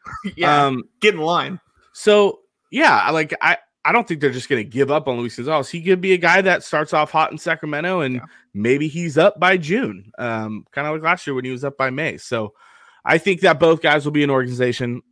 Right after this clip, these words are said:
Speaker 2: Wade stays up. Gonzalez goes down.
Speaker 1: Yeah, you, you, you make a good point about, about, about the option and this front office's, you know, willingness to exhaust all those options until there's no, there's none left. That, that's a very good point. But l-, l-, let me, let me ask you this.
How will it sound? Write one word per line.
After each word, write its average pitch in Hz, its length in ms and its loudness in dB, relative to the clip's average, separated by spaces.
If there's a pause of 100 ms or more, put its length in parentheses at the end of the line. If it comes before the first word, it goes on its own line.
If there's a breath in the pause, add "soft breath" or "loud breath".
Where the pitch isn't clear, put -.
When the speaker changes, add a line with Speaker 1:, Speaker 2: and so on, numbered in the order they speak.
(120)
Speaker 2:
Wade 120 300 -6
stays 110 320 -4
up. 104 260 -4 (240)
Gonzalez 95 400 -10
goes 87 240 -14
down. - 160 -16 (440)
Speaker 1:
Yeah, 139 360 -4
you, 151 200 -10
you, 175 200 -8
you 185 140 -8
make 190 160 -2
a 156 60 -10
good 143 220 -10
point 147 180 -6
about, 135 220 -6
about, 143 240 -8
about 151 160 -6
the 139 60 -8
option 135 420 -10
and 135 300 -14 (160)
this 139 160 -12
front 139 240 0
office's, 135 580 -8
you 131 80 -16
know, 127 300 -16 (800)
willingness 139 580 -6
to 135 120 -10
exhaust 139 420 -4
all 135 100 -6
those 131 120 -8
options 135 420 -4
until 127 380 -10
there's 127 160 -8
no, 127 140 -12
there's 131 180 -14
none 127 180 -8
left. 127 320 -8 (280 soft breath)
That, 143 140 -6
that's 139 200 -2
a 139 40 -14
very 131 180 -4
good 127 180 -16
point. 127 320 -16 (160 soft breath)
But 139 140 -4
l-, - 60 -10
l-, 123 320 -10
let 190 120 2
me, 190 160 -2
let 180 100 -4
me 170 80 -2
ask 156 220 -4
you 135 60 -12
this. - 260 -18